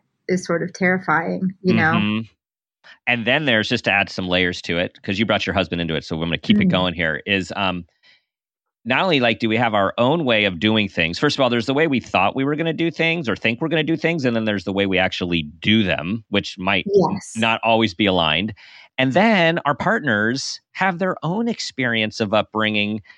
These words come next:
Speaker 2: which, uh, you know, w-, you just, you just,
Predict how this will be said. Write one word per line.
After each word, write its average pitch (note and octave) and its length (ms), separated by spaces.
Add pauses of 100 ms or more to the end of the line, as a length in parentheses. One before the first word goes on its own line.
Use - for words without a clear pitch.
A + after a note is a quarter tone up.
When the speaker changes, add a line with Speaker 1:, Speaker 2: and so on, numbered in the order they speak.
Speaker 2:
which, - 260 (420)
uh, A#2 60 (100)
you E3 100
know, E3 140
w-, C#3+ 220 (100)
you D#3 180
just, G3+ 280
you F3+ 140
just, B3+ 300